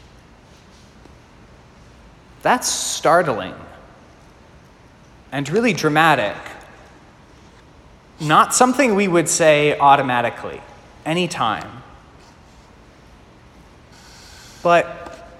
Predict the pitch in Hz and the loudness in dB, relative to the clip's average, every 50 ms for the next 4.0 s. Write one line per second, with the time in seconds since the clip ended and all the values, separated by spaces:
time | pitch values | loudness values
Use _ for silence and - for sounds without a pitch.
0 | - - - - - - - - 165 175 214 277 247 214 208 185 180 185 175 - | -20 -20 -20 -20 -20 -20 -18 -12 -6 -2 -2 -2 0 -2 -2 2 2 2 2 2
1 | 180 190 202 190 - - 240 214 - - 143 131 131 - - 139 151 180 202 208 | 0 0 0 -2 -2 -2 -2 -2 0 -2 -2 -2 -4 -6 -6 -6 -6 -6 -8 -12
2 | - - - - - - - - - - - - 165 165 - 175 196 214 247 233 | -14 -20 -20 -20 -20 -20 -20 -20 -20 -20 -2 0 0 0 2 4 4 4 4 4
3 | 240 269 262 254 - 165 151 151 151 147 143 131 123 113 113 113 113 127 175 190 | 2 4 4 4 4 4 4 2 2 2 2 -2 0 0 0 0 0 0 -2 -4